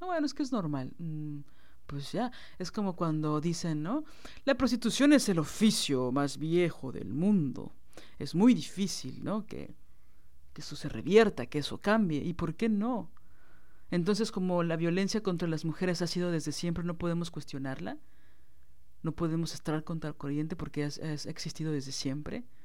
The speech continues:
"Es el oficio más viejo del mundo", ¿no? Y empiezan a romantizar, ¿no? Y a melodramatizar,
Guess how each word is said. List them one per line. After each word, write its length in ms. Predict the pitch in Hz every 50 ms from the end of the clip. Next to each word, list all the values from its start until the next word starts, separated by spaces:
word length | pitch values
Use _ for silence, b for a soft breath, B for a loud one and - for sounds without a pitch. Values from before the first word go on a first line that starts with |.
| b b b b b b b b b b b - - - - - - - - - - -
"Es 120 | - -
el 100 | 202 196
oficio 560 | 185 170 - 220 240 247 240 - - 185 170
más 200 | 165 175 170 160
viejo 380 | 160 165 180 175 170 - 175 170
del 260 | 165 160 160 160 160
mundo", 680 | 170 180 214 247 269 254 214 185 165 165 156 156 151 151
¿no? 160 | 151 180 226
Y 100 | 254 208
empiezan 320 | 170 160 170 165 - 185 180
a 40 | 160
romantizar, 680 | 143 160 156 151 147 147 - 135 - - 170 165 156 147
¿no? 220 | 156 170 - 294 B B B B B B B B B B B
Y 120 | - 165
a 240 | 160 156 151 151 151
melodramatizar, 1160 | 156 165 160 156 156 156 156 151 147 151 151 151 147 147 - 147 - - 165 160 160 - -